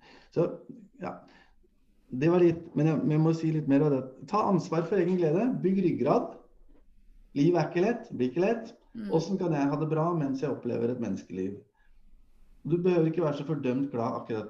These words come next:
Speaker 1: når du har fått en murstein i huet, eller når du blir lagt inn på sykehus for et eller annet, eller man har mistet et barn, eller, eh, altså, graviditet, eller et eller annet sånt. At det er masse ting som går gærent,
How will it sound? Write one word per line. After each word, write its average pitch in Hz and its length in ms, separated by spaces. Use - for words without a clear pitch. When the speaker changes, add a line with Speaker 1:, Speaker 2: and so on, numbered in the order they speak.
Speaker 1:
når 117 140
du 120 60
har 123 100
fått 110 180
en 120 140
murstein 101 420
i 117 140
huet, 104 280
eller 104 160
når 104 200
du 107 100
blir 117 160
lagt 127 320
inn 98 100
på - 120
sykehus 98 560
for 107 80
et 101 120
eller 107 120
annet, 104 160
eller - 180
man 110 100
har 113 80
mistet 135 380
et 117 160
barn, 104 340
eller, 107 240
eh, 107 340
altså, 110 220
graviditet, 110 760
eller 113 220
et 110 80
eller 113 80
annet 110 80
sånt. - 120
At 120 280
det 160 80
er 196 80
masse 175 240
ting 151 180
som 156 140
går 135 180
gærent, 101 460